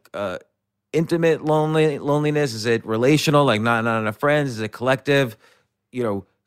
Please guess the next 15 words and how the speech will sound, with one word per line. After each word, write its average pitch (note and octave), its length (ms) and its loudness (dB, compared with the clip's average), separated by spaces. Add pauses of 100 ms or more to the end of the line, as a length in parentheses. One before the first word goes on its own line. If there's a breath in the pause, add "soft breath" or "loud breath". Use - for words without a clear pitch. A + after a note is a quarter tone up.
take - 360 -4
actions C#3 540 -2
to C#3 100 -8
discover A#2+ 600 -4
self-worth. C#3 760 -4 (480)
Reach D3 440 -2
out C3+ 400 0 (160)
to C#3 80 -10
people C#3 400 -4
as A#2 120 0
much B2 180 -4
as A2+ 100 -12
you A#2+ 80 -8
can. C3 400 -2
Take, C3+ 280 -6